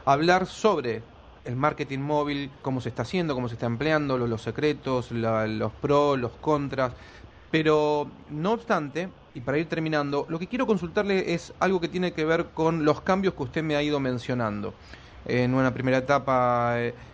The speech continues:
el correo postal, en una segunda etapa, el telefónico, ahora la era digital. ¿Cómo está el profesional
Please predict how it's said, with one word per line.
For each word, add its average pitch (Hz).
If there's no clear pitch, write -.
el 117
correo 123
postal, 156
en 131
una 131
segunda 123
etapa, 123
el 117
telefónico, 151
ahora 127
la 120
era 120
digital. 156
¿Cómo 262
está 247
el 214
profesional 151